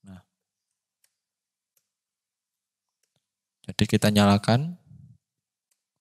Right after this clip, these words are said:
Lalu kita matikan. Seperti itu. Kita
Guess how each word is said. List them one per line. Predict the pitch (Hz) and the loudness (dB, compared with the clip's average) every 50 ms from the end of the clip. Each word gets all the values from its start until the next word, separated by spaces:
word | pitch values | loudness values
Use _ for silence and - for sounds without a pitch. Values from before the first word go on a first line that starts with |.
| _ _ _ _ _ _ _ _ _ _ _ _ _ _ _ _ _ _ _ _ _ _ _ _ _ _ _ _ _ _ _ _ _ _ _ _ - | _ _ _ _ _ _ _ _ _ _ _ _ _ _ _ _ _ _ _ _ _ _ _ _ _ _ _ _ _ _ _ _ _ _ _ _ -12
Lalu | - 95 113 | -12 -8 -6
kita | - 208 - - 202 | -6 -4 -2 -2 -2
matikan. | 202 202 196 - 202 202 - 196 190 185 185 - _ - - - - - - - - _ _ _ _ _ _ _ _ _ _ _ _ _ _ | -2 -2 -4 -4 -4 -4 -2 -2 -4 -4 -6 -14 _ -20 -20 -20 -20 -20 -20 -20 -20 _ _ _ _ _ _ _ _ _ _ _ _ _ _
Seperti | - - _ - - - - 92 92 - | -20 -20 _ -20 -14 -8 -8 -8 -8 -8
itu. | - 101 95 98 107 _ _ _ _ _ _ _ _ _ _ _ _ _ _ _ _ _ _ _ _ _ _ _ _ _ _ _ _ _ _ _ _ _ _ _ _ _ _ _ _ _ _ _ _ _ _ _ _ _ _ _ _ _ _ - | -10 -10 -10 -12 -20 _ _ _ _ _ _ _ _ _ _ _ _ _ _ _ _ _ _ _ _ _ _ _ _ _ _ _ _ _ _ _ _ _ _ _ _ _ _ _ _ _ _ _ _ _ _ _ _ _ _ _ _ _ _ -2
Kita | - 110 | 0 0